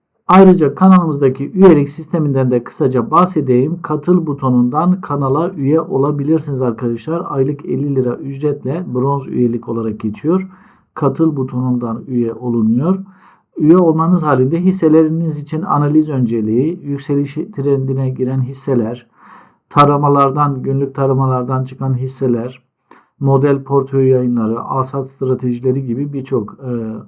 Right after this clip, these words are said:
videoya da ayrıca erişme imkanınız olacaktır. E, katıl butonundan üye olabilirsiniz.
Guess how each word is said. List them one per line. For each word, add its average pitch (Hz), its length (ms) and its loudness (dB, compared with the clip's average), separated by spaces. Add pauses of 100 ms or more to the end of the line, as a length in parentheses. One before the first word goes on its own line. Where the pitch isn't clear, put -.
(140)
videoya 123 480 0
da 160 360 -4 (600)
ayrıca 143 440 2
erişme 151 580 -4
imkanınız 135 600 -4
olacaktır. 139 960 -4
E, 131 200 -2
katıl 135 480 -2
butonundan 127 680 -4
üye 139 280 -2
olabilirsiniz. 131 1120 -2